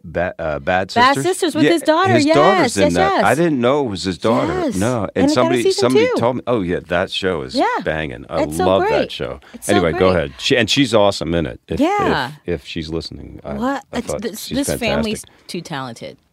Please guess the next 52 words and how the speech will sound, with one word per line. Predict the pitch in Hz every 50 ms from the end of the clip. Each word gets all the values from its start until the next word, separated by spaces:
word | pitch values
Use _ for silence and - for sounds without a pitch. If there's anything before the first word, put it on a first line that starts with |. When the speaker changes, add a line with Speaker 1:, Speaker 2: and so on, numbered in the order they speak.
| _
Speaker 1:
Yeah. | - 151 185
Speaker 2:
That's | 190 180 -
what | 196 180
I | 175
gotta | 165 160 151 147
say. | - 151 147
We | 151 165 190 180
gotta | 190 180 175 170
bring, | 156 175 170 160 160 160 160 160 156
we | 180 175
gotta | 180 165 165
bring | 156 160 151 147 139
them | 139 135 131
down | 135 131 127 120 120
a, | 117 113 123 - -
a | - 143 143
notch. | 135 123 120 123 - - - - -
<laughs> | - 285 269 - - - - - - - - - 302 240
Speaker 1:
Wow. | 196 87 - - - - - 262 - - - - - -
Speaker 2:
That's | 254 240 247 247
what | 294 262 -
this | 262 240 254
podcast | - - 233 190 190 - 208 196 190 190 -
is | 202 196 196
really | 202 220 220 208 185 175
about. | 165 143 147 139 131 -
No. | - 160 151 139 -
Speaker 1:
Yeah. | - - -
So | - - 117 110
sorry | - 123 123 123
Speaker 2:
Um, | 113
Speaker 1:
to | 101 95
interrupt, | 87 82 76 78 71 113
Speaker 2:
yeah, | 240 233 180
Speaker 1:
but | -
I |
Speaker 2:
no, | 220 214 214
it's | - -
Speaker 1:
just | 277 -
Speaker 2:
okay. | 202 147 - - -
Um, | 202 208 202 196 202 208
but | 233 233 220 214
yeah, | 254 262 254 214 175 165 -
so, | - 233 214 202 202 202 190
you | 220 233 226
know, | 202 185 175 170
I | 165 175 180
remember | 180 180 185 185 180 175 180 170 160 160 _ _ _ _ _ _ _ _ _ _ -
Bono | 170 185 165 175 170 170 170
talking | - 180 165 156 151 165 160
about | 151 147 143 143 139 -
Red | 240 254 262 254 247 240 240 240 240 233